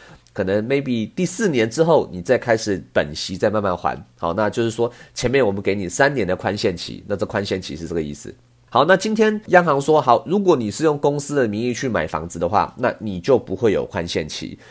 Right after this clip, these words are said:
也就是说，你一旦把头期款缴完了，下一个月你马上就要开始面临你的贷款了。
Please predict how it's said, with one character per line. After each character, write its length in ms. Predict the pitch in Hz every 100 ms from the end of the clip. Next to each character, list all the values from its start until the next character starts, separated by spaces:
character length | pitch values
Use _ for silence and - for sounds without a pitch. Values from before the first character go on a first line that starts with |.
| - -
也 120 | 104
就 120 | 101
是 120 | 165 170
说， 240 | 170 160 - _
你 200 | 107 107
一 60 | 127
旦 160 | 175
把 140 | 113 90
头 160 | -
期 140 | 123 147
款 140 | 151
缴 180 | 147 85
完 140 | 78
了， 300 | 82 90 69 _
下 260 | - 190 156
一 60 |
个 80 | 139
月 240 | 151 135 104
你 140 | 127
马 180 | 127 80
上 180 | 117 107
就 80 |
要 60 | 110
开 140 | 110
始 100 | 104
面 220 | 95 110 95
临 160 | 82
你 60 | 71
的 120 | 76
贷 160 | 101 90
款 180 | - 53
了。 140 | 57